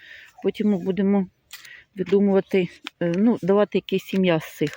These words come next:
Дуже гарні такі назви. Дякую вам.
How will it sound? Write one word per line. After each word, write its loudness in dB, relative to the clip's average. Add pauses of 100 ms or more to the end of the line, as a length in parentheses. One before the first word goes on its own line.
(360)
Дуже -2
гарні 0
такі -10
назви. -2 (540)
Дякую 0
вам. 0